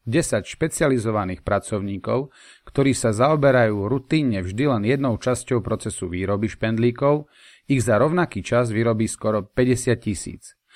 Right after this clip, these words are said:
Podobne funguje deľba práce aj v rodine ako ekonomickej jednotke, teda skôr fungovala. Tradičné poňatie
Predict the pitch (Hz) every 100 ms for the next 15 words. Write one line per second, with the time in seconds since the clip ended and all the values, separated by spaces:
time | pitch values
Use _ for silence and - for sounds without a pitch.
0 | - - _ 185 240 160 123 - 156 156
1 | 160 156 147 _ 127 147 135 95 - 113
2 | 117 - 135 107 98 98 98 107 131 156
3 | - _ 110 - 107 117 131 127 123 -
4 | 117 98 92 90 - - - _ _ _
5 | _ 127 120 110 - 127 123 - - 120
6 | 117 110 87 85 87 _ _ _ _ _
7 | _ _ _ _ _ _ - 123 143 -
8 | 131 113 - 135 170 - 101 92 101